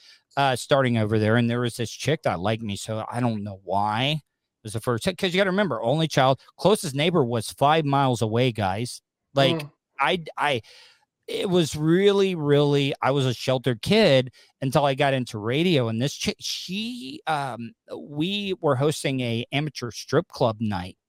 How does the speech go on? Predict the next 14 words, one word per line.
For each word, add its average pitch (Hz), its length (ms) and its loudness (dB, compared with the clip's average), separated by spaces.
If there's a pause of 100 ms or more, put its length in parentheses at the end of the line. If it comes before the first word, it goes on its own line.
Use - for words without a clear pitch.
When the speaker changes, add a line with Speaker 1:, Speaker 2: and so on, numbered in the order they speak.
(260)
Speaker 1:
at 135 180 0
one 135 120 0
of 117 60 0
the 101 60 -2
strip - 280 -2
clubs 104 380 -2
here, 92 260 -6 (280)
and 127 140 -4
she 196 120 -6
wanted 196 300 -2
to 139 60 2
impress 127 560 -4
me. 110 260 -6
She - 460 -10